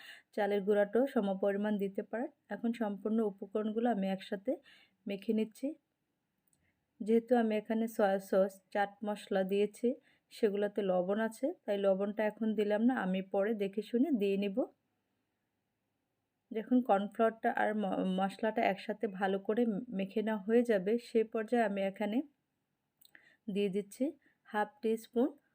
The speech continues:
গোলমরিচের গুঁড়া। আর ঝালটা বুঝে শুনে দিবেন, যেহেতু এখানে কাঁচামরিচ আছে, আর আবার দিয়েছি গোলমরিচের গুঁড়া।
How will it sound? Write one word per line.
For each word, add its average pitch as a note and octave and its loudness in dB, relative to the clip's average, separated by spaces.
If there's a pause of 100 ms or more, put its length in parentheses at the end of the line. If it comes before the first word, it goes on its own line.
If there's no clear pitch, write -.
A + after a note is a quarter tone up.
(160)
গোলমরিচের G3+ 2
গুঁড়া। A3 2 (1700)
আর F3+ 4
ঝালটা A3 0 (600)
বুঝে G3 0
শুনে A3+ 0
দিবেন, A3 2
যেহেতু F#3+ 2
এখানে A3 0
কাঁচামরিচ G#3 0
আছে, G#3+ -2 (120)
আর F#3+ 0 (140)
আবার F#3+ 2
দিয়েছি G#3 0
গোলমরিচের G3 0
গুঁড়া। G#3+ 0